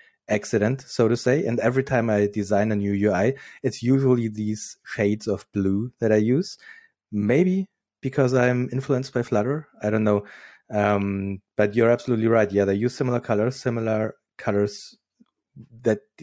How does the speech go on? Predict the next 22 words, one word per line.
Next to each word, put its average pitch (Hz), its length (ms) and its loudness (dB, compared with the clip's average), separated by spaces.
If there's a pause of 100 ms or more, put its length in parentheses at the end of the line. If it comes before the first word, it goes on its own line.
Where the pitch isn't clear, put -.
Flutter 104 280 0
uses 101 460 -2
in 104 80 -6
their 95 220 0
design 98 360 -2
language. 92 400 -4 (640)
Um, 98 540 -2 (560)
I, 104 160 0 (260)
I 107 120 0
guess 110 260 -2
what 98 160 -4
you, 101 380 -6
what 101 160 -4
you, 101 220 2
uh, 101 500 2
I 104 140 2
understand 107 400 2
what 104 100 2
you 101 80 -4
wanna 95 180 -2
say. 92 220 0
Yeah. 85 160 -4